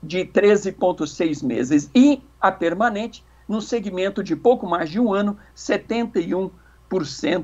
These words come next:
de sucesso. Ou seja, nós conseguimos aumentar a taxa de sucesso se nós fizermos um tratamento mais amplo da fibrilação atrial, não somente isolando as veias pulmonares,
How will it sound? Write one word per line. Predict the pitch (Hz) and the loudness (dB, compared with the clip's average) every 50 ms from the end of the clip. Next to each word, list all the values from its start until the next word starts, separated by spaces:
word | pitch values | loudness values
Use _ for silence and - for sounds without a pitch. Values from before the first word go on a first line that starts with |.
| - - 156 156 - - _ - | -2 -4 -4 -4 -6 -12 _ -14
de | 147 - 156 180 | -10 -6 -4 -4
sucesso. | 175 - - 190 - - - 139 - - - - - - - - | -4 -4 -6 -6 -6 -4 -2 -2 -2 -2 -4 -10 -20 -18 0 4
Ou | 214 240 | 4 4
seja, | 240 - - 185 165 139 147 - - - _ _ _ | 4 4 2 2 2 2 -2 -8 -12 -16 _ _ _
nós | - 202 233 247 233 - | 2 4 4 4 4 0
conseguimos | - 247 247 226 - - 233 175 160 151 196 277 330 349 339 311 262 185 | -2 -4 -4 -4 -4 -8 -12 -12 -10 -4 -2 -2 -2 0 -2 -2 0 2
aumentar | 240 240 226 214 190 170 160 - 214 240 233 - | 2 2 2 0 -4 -6 0 2 4 4 4 4
a | 196 | 2
taxa | 185 - - 170 175 165 - - 156 | 0 0 -2 -4 -4 -4 -8 -10 -12
de | - - 143 | -10 -10 -10
sucesso | 139 - - 151 - - - 233 247 208 - - - - - 147 - _ _ _ _ _ _ _ _ _ _ _ _ | -10 -10 -12 -14 -8 -2 0 0 2 0 0 -4 -8 -14 -14 -14 -16 _ _ _ _ _ _ _ _ _ _ _ _
se | - - 277 285 | -6 -2 2 2
nós | 254 220 214 220 214 220 | 6 6 6 4 4 0
fizermos | - 269 262 185 165 185 196 202 214 220 208 175 | -6 -10 -10 -6 -4 -4 -2 -2 -4 -6 -10 -10
um | 214 208 | -12 -12
tratamento | 196 208 202 202 185 - 190 185 165 165 170 185 185 185 - 214 202 - - _ _ | -8 -6 -4 -4 -4 -4 -6 -6 -6 -6 -6 -6 -6 -6 -8 -10 -10 -10 -16 _ _
mais | 180 185 202 214 240 269 285 277 233 202 | -6 0 2 2 4 4 4 2 2 0
amplo | 226 233 240 226 233 233 226 | 0 -2 -2 -2 -4 -6 -2
da | - 214 202 | 0 0 0
fibrilação | - - 190 180 185 175 180 180 170 - - 165 160 | 0 -4 -6 -6 -4 -2 -2 -4 -4 -4 -4 -2 -2
atrial, | 160 151 - - 143 - - 127 - - - - - - - | -2 -4 -6 -8 -6 -6 -6 -6 -10 -14 -20 -20 -8 0 4
não | 214 240 302 339 320 | 6 6 6 6 4
somente | - - 277 262 220 196 202 214 208 208 - | 2 2 0 0 0 -2 -6 -8 -10 -10 -12
isolando | 214 170 160 196 175 160 156 165 170 170 160 143 143 147 143 - | -12 -8 -4 -2 -2 0 0 -2 -2 -2 -4 -6 -8 -10 -8 -4
as | - 170 151 135 | -4 -4 -4 -4
veias | 147 143 - 147 143 - | -8 -8 -8 -10 -10 -10
pulmonares, | - 202 202 214 214 202 202 220 233 254 247 - | -10 -6 -4 -2 0 0 0 0 0 -2 -6 -8